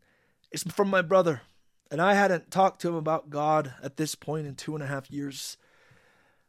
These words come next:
Uh, we'd hung out, but no mention of gospel, Christ, God. We just, I just try to, you know, build relationship with him.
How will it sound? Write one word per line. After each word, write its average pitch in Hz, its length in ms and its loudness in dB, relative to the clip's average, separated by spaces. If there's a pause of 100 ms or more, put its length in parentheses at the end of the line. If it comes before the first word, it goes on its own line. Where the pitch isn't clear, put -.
(120)
Uh, - 260 -2
we'd 165 160 0
hung 180 220 2
out, 175 360 2
but 151 220 -4
no 165 560 2
mention 160 420 -4
of 139 140 -6 (300)
gospel, 156 720 0
Christ, 147 600 -4
God. 151 340 2
We 143 140 -4
just, 143 440 -8
I 147 100 2
just 143 240 -4
try 151 180 -2
to, 123 280 -8
you 135 100 -8
know, 123 140 -8
build 147 240 -4
relationship 143 580 -6
with 135 140 -10
him. 131 180 -12